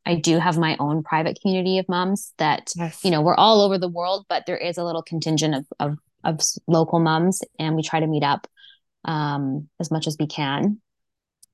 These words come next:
Speaker 1: But yeah, you have to go searching for these people. Uh, and it's, it is important. Like it, it, you don't wanna bring your kids home and then not go find a community, because that's how life's supposed to be lived, is with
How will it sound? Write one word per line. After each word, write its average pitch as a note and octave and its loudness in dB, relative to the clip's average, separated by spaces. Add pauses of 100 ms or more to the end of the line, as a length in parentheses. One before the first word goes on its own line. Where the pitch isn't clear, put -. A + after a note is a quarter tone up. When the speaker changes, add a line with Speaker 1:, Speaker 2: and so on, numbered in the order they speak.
Speaker 1:
But F3 4
yeah, E3 4
you F#3+ 6
have F3 0
to A3 4
go G3 4
searching E3 0
for D3+ -2
these C#3+ -2
people. D3+ -4 (120)
Uh, D#3 -4 (400)
and D#3+ 2
it's, D#3 -4
it F#3+ 4
is F#3+ 6
important. - 2
Like D#3 0
it, - 0
it, D#3 0
you E3+ 0
don't E3 -2
wanna E3+ -2 (340)
bring F3+ 4
your F3 4
kids E3+ 2
home E3+ 0
and E3+ -2
then D3+ -2 (260)
not E3 -2
go D3 0 (320)
find D3+ -2
a D3 -4
community, D#3 2
because E3+ 0
that's E3 -2
how F#3+ 0
life's E3 -2
supposed D#3 -6
to - -6
be C#3+ -4 (440)
lived, C#3+ 2
is D#3 2
with F3+ 4